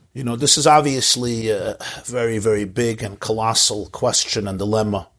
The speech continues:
So I, I just want to address a few points, if I may. First of all, you know, I'm so, so sorry to hear this. It's, uh,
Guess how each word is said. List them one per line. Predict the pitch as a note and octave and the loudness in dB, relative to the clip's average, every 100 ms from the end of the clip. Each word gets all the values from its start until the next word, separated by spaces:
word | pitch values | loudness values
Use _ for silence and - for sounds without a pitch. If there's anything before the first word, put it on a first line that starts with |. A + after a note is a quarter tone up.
| _ _ _ _ _ _ _ _ _ _ | _ _ _ _ _ _ _ _ _ _
So | - - _ _ - - _ _ _ - | -14 -14 _ _ -20 -20 _ _ _ -18
I, | - - | -14 -6
I | G2+ | -4
just | B2 C3+ | -2 0
want | B2+ B2+ B2 | 4 4 4
to | A2+ - - _ _ _ - | 2 0 -14 _ _ _ -10
address | G#2+ C3 B2 A2 | -6 0 2 4
a | A#2 | 2
few | - C3 | 0 -4
points, | A#2 B2 A#2+ A2 - - - - - | -2 -2 0 0 -2 -2 -2 -6 -8
if | - | -2
I | G#2+ | -2
may. | G#2+ G#2 G2 F#2+ _ _ _ _ _ _ _ _ _ _ _ _ _ _ _ - | -2 -2 -4 -8 _ _ _ _ _ _ _ _ _ _ _ _ _ _ _ -14
First | - - - C#3+ | -2 0 2 0
of | A#2+ | 0
all, | B2 A#2 A2+ - _ _ _ - | 0 0 0 -6 _ _ _ -16
you | A2 | -12
know, | G2 F#2 | -10 -10
I'm | G2+ | -6
so, | - - B2 | 0 2 2
so | - B2+ | 2 4
sorry | G#2+ - G#2 G#2 G#2 G2+ | 4 2 2 0 -2 -4
to | - | -6
hear | E2+ A2+ | -4 -4
this. | G#2 G2 - | -4 -4 -4
It's, | F2+ - - A2+ | -4 -4 -4 -4
uh, | G2 F2+ | -6 -8